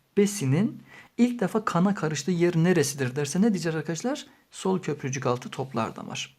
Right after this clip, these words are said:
İlk defa arkadaşlar kana karıştığı yer burasıdır. Peki şimdi doğrudan kana karışan ve lenfe karışan iki molekülün ilk defa karıştığı yapı neresidir derse,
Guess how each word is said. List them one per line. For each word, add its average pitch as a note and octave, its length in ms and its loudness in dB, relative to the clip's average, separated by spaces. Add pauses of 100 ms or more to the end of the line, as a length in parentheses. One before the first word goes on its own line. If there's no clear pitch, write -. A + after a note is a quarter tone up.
(120)
İlk G3 240 -2
defa C3+ 220 -4
arkadaşlar C#3 680 -4 (520)
kana E3 400 -2
karıştığı C3+ 460 -6
yer C#3+ 460 0
burasıdır. - 600 -4 (580)
Peki G#3+ 460 2 (1080)
şimdi A#3 640 4
doğrudan G#3+ 540 10
kana G3 380 4
karışan F#3+ 560 2
ve G#3 180 4
lenfe C3+ 360 2
karışan C#3+ 400 -2
iki C#3+ 260 0
molekülün C3 540 4
ilk F#3+ 280 0
defa D#3+ 460 2 (280)
karıştığı C#3 800 2 (120)
yapı D3 340 4
neresidir D#3+ 520 2
derse, C#3 440 0